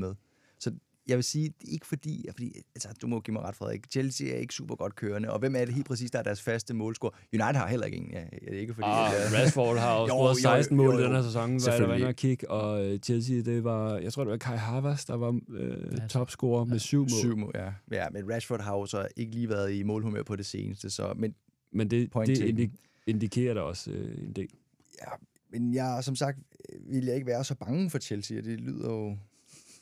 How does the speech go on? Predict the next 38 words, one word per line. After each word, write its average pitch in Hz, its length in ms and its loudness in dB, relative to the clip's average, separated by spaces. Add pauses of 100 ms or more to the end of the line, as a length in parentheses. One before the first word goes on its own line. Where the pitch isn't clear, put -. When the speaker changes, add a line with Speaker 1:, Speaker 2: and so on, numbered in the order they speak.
(680)
Speaker 1:
frygtelig 151 260 0
skønt 214 300 0
at 156 60 0
sige, 156 300 -2
efter 151 200 -2
så 139 80 -2
mange 147 240 0
år, 143 160 -4
hvor 135 180 -4
det 135 80 -4
har 123 80 0
været 135 160 -2
så 139 60 -4
svært. - 420 -4 (160)
Øh, 127 180 0
lige 156 160 2
nu 147 200 2
er, - 40 -4 (100)
er 110 280 -4
Chelsea 127 380 -4
bare, 113 520 -4 (160)
øh, 95 100 -8
ja, 101 60 2
Speaker 2:
Men, 120 100 4 (180)
men, 107 360 4
øh, 90 200 0 (140)
afhænger 117 380 4
Speaker 1:
ikke 107 40 2
Speaker 2:
det 110 60 4
Speaker 1:
i - 20 4
Speaker 2:
ikke 110 80 2
Speaker 1:
form. 110 80 4
Speaker 2:
også 113 200 2
af 95 220 2 (340)
både 113 180 4
formen 117 500 2
og 98 120 0
sæsonen? 98 520 0